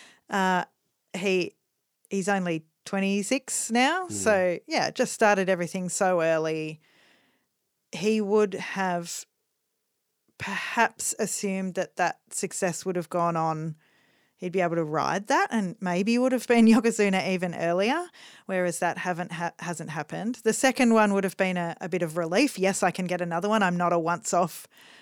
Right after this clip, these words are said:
Speaker 1: kind of guy." And then this one.
Speaker 2: Well, two and a half
Speaker 1: Yeah.
Speaker 2: years, yeah. And to, to really understand that feeling of what it's like to come second,
Speaker 1: Yes.
Speaker 2: Four times he got to feel that. Four
Speaker 1: Yes.
Speaker 2: times he was in with a chance.
Speaker 1: Perhaps this one was much more of a,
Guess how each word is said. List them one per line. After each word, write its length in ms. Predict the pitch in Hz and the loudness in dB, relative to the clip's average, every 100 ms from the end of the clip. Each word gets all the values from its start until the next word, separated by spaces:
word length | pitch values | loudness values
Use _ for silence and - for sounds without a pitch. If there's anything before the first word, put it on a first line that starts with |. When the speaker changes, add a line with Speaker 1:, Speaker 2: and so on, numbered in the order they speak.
| _ | _
Speaker 1:
kind 220 | 202 190 | 0 2
of 80 | 180 | 2
guy." 380 | 170 165 214 262 - - - | 2 4 4 2 -4 -18 -4
And 180 | 208 220 | 2 6
then 180 | 262 | 6
this 240 | 311 427 - | 4 2 2
one. 340 | 453 440 339 - _ _ _ _ _ - | 4 4 2 -4 _ _ _ _ _ -14
Speaker 2:
Well, 280 | 107 101 - - - - | -10 -10 -12 -18 -20 -10
two 180 | 247 302 | 2 4
and 100 | 294 | 6
a 40 | |
half 360 | 277 247 190 170 | 8 8 6 2
Speaker 1:
Yeah. 40 | |
Speaker 2:
years, 360 | 113 120 113 - | 0 0 0 -2
yeah. 380 | 117 120 117 123 | 0 2 4 4
And 140 | 151 147 - - | 2 0 -8 -6
to, 200 | - 147 | -2 -2
to 180 | - 175 | 0 2
really 300 | 175 214 233 | 4 6 6
understand 500 | 170 147 135 131 117 | 4 2 -2 0 2
that 120 | 110 | 2
feeling 460 | - - 120 117 107 | -2 -4 0 0 0
of 120 | 98 | -4
what 200 | 98 104 | -4 -4
it's 180 | 107 - | -4 -4
like 240 | 107 104 - | -4 -4 -8
to 60 | |
come 240 | - 104 85 | -12 -12 -10
second, 500 | 95 92 156 233 - _ _ _ _ 196 | -10 -8 -10 -10 -16 _ _ _ _ -4
Speaker 1:
Yes. 360 | 208 220 185 | 2 4 4
Speaker 2:
Four 260 | 151 147 143 | 4 6 6
times 440 | - 120 117 113 | 4 4 4 4
he 60 | 117 | -2
got 160 | 107 - | -6 -8
to 60 | |
feel 300 | - - 101 | -12 -8 -6
that. 240 | 104 90 - | -6 -8 -10
Four 200 | - 120 | -4 0
Speaker 1:
Yes. 180 | 92 90 | 0 -2
Speaker 2:
times 440 | 123 123 123 117 | -2 0 0 -2
he 120 | - | -4
was 160 | 113 104 | -6 -6
in 120 | 104 | -8
with 100 | 104 | -8
a 60 | 101 | -10
chance. 640 | - 101 95 - - - - | -10 -12 -12 -14 -14 -16 -10
Speaker 1:
Perhaps 360 | - 254 359 - | -4 0 0 2
this 180 | 302 285 | 0 2
one 160 | 277 233 | 4 4
was 160 | 214 | 2
much 260 | 208 202 - | 2 0 -2
more 180 | 208 196 | 0 2
of 100 | 185 | 2
a, 200 | 180 | 0